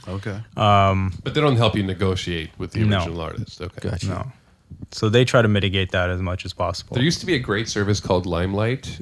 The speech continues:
Speaker 3: where you pay
Speaker 2: Yeah.
Speaker 3: like fifty or hundred dollars and you get whatever, two thousand views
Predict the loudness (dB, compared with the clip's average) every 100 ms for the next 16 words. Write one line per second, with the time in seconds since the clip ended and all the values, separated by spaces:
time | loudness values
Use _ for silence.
0 | -6 0 2 2 2 2 2 2 0 -2
1 | 0 2 2 2 4 2 2 0 2 2
2 | 4 2 2 -2 -2 -4 -4 -10 -20 _
3 | _ _ -6 -4 -4 -8 0 2 2 2
4 | 2 2 -2 -6 -4 -2 0 -2 -6 -8
5 | -10